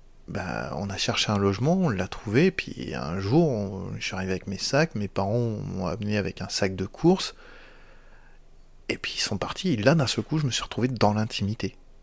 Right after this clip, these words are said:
Mais une intimité qui fait, euh, froid dans le dos, hein. J'ai pas bien, j'ai, j'ai jamais ré-, réussi à bien dormir, hein. Être tout seul, euh, comme ça, euh,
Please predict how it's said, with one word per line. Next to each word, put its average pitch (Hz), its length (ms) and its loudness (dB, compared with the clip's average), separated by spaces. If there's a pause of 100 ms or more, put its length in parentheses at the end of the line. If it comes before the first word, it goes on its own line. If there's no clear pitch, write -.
(120)
Mais 101 100 -8
une 92 100 -2
intimité 95 480 -2
qui - 160 -8
fait, - 400 -8
euh, 60 200 -6
froid - 360 0
dans 98 100 0
le 104 80 0
dos, 147 180 2
hein. 120 200 -2
J'ai 98 160 -2
pas 101 120 0
bien, 110 300 2
j'ai, 101 320 0
j'ai 98 300 -2
jamais 110 400 0
ré-, 107 320 -2
réussi 104 260 0
à 107 60 2
bien 107 180 2
dormir, 123 300 0
hein. 120 100 -8 (1200)
Être - 240 -6
tout 143 140 6
seul, 180 280 6
euh, 107 300 2
comme 107 220 0
ça, 151 260 6
euh, 101 480 6